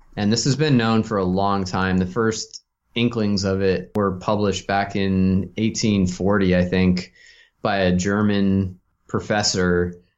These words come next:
named Bernard Mohr. He published on a woman who had a tumor in her brain, in this part of the brain, the hypothalamus, that, um, had damaged her brain and caused her to develop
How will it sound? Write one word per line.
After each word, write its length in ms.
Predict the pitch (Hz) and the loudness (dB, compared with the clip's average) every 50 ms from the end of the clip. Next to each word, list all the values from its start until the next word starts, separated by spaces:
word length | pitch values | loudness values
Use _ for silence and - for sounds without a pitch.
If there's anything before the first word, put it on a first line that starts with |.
| _ _ | _ _
named 300 | - 107 101 98 95 92 | -2 0 0 0 0 0
Bernard 460 | 104 98 95 101 101 104 101 101 92 | 0 0 0 0 0 0 0 0 0
Mohr. 520 | 92 92 95 101 98 92 87 85 90 90 - _ _ _ _ _ _ _ | 0 0 0 0 0 0 -2 -2 -4 -6 -10 _ _ _ _ _ _ _
He 160 | - 123 123 | -2 -2 -2
published 520 | 123 139 127 117 110 107 101 95 - - | 0 0 -2 0 0 0 -2 -2 -4 -8
on 180 | - 98 104 98 | -6 -4 -2 -2
a 60 | 95 | -2
woman 380 | 95 104 110 110 107 104 101 98 | 0 0 0 2 2 0 0 -2
who 360 | 90 87 104 101 95 95 95 | -2 -2 -2 0 0 0 0
had 260 | 92 104 107 101 95 | 0 0 0 0 0
a 320 | 92 90 87 87 82 85 - | 0 0 0 -2 -4 -6 -10
tumor 680 | - - - 175 202 160 117 101 90 87 87 87 - _ _ _ _ _ _ _ _ _ | -6 0 2 2 2 2 2 0 -2 -4 -6 -8 -12 _ _ _ _ _ _ _ _ _
in 180 | - 117 120 123 | -4 -2 0 0
her 140 | 117 110 | 0 -2
brain, 720 | 92 92 101 113 147 170 127 104 95 92 92 92 92 92 - _ _ _ _ _ | -2 0 0 0 2 2 0 0 0 0 0 0 -2 -4 -12 _ _ _ _ _
in 160 | - 117 123 123 | -2 0 2 2
this 160 | 117 110 117 | 0 0 -4
part 240 | - - 120 110 107 | -4 -4 -2 -2 -2
of 60 | 95 | -4
the 60 | 92 | -4
brain, 380 | 90 110 127 123 110 101 98 98 | -4 -2 -2 0 0 -2 -2 -2
the 60 | 98 | -2
hypothalamus, 920 | 101 101 98 - - 90 98 101 107 107 101 98 95 92 90 90 - - - | -2 -4 -4 -6 -6 -4 -2 -2 0 0 -2 -2 -2 -4 -4 -4 -8 -10 -8
that, 480 | - 101 98 98 98 95 - - - - - - - - - _ - - | -4 -2 0 0 0 -2 -4 -8 -16 -20 -20 -20 -20 -20 -20 _ -14 -6
um, 320 | - 98 98 98 95 92 | -4 -2 -2 0 -2 -2
had 220 | 90 113 101 92 | -2 -2 -2 -2
damaged 460 | 92 107 107 123 143 156 131 113 - - | -2 -2 0 0 0 0 0 -2 -2 -4
her 80 | 104 | -4
brain 380 | 95 92 95 98 98 98 98 98 | -2 -2 -2 0 0 0 0 -2
and 140 | 98 101 - | -2 -4 -4
caused 500 | - - 113 107 110 110 107 107 - - | -2 -2 0 0 0 -2 -4 -4 -8 -8
her 300 | - 120 110 107 104 98 | -8 -4 -4 -2 -4 -4
to 200 | - - 110 95 | -2 -2 -2 -2
develop 640 | 101 95 95 101 101 110 113 110 101 90 90 - | -2 -2 -2 -2 0 0 0 0 -2 -4 -6 -12